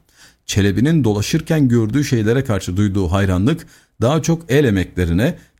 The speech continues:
teknik üstünlüklere, bizdekinden farklı durumlara karşıdır. O bir Serhat Mücahidi değildir artık. Yerleşik hayatın bizdekinden farklı ve ileride olan maddi yanlarıyla temasa geçmiş birisidir.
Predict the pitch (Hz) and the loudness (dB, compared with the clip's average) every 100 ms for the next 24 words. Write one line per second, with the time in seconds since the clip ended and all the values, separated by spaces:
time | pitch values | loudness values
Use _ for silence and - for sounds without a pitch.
0 | - 107 - 160 147 127 - 98 82 - | -4 -4 -2 -2 -2 -2 0 -2 -2 -4
1 | 87 147 - _ - 117 127 123 120 120 | 0 -2 -2 _ -2 -2 0 -2 0 0
2 | 170 160 123 120 180 127 117 117 104 117 | 0 0 -2 0 0 2 2 2 2 0
3 | 117 87 - 69 57 - _ _ _ _ | 0 -4 -4 -6 -8 -14 _ _ _ _
4 | 143 185 170 123 139 135 - 123 123 147 | 0 0 -2 0 0 -2 0 2 2 2
5 | 123 110 107 135 147 131 98 92 80 - | 0 2 0 0 0 2 2 -2 -4 -8
6 | - - _ _ - 101 101 110 135 151 | -20 -20 _ _ -4 0 0 -2 -2 0
7 | 107 95 165 156 107 101 104 113 131 135 | 0 0 0 0 0 -2 -2 0 0 -2
8 | 135 104 - 139 131 - 104 107 107 123 | -2 -4 -2 0 -2 -2 0 0 0 0
9 | - 95 110 139 110 117 - 143 110 104 | -2 0 0 0 0 -2 -2 0 2 0
10 | 92 90 120 139 110 104 107 156 151 127 | 0 0 -2 0 0 0 0 0 0 0
11 | 98 - 82 82 82 - | -2 -2 -2 -2 -4 -6